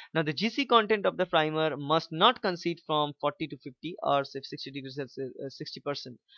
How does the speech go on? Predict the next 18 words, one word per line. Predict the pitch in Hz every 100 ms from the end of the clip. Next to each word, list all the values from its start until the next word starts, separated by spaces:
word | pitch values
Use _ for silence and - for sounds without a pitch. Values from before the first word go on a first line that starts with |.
| - 127
of | 127
G | 139
C | 131 131 127 127
rich, | 127 123 - - -
because | 151 165
if | 170
it | 190
is | 196 175
much | 156 151
more | 175 262
G | 208 202
C | 165 139
rich, | 143 - - -
uh, | - 139
then | 147 143
the, | 147 - 139
uh, | 139 - - - -
uh, | 135